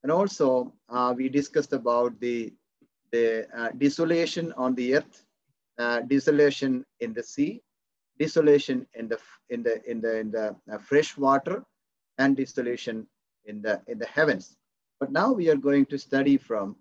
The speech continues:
chapter nine, and, uh, uh, main heading is, uh, desolation from the satanic army from chapter nine, verses one to eleven.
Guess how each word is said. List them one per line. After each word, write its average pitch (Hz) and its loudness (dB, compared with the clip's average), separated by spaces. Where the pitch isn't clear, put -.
chapter 120 -4
nine, 117 0
and, 120 -4
uh, 110 0
uh, 113 -10
main 175 -2
heading 160 0
is, 135 2
uh, 120 0
desolation 160 -2
from 127 -6
the 120 -8
satanic 139 0
army 117 -8
from 117 -4
chapter 113 -2
nine, 120 -2
verses 120 -2
one 113 -6
to - -20
eleven. 127 -2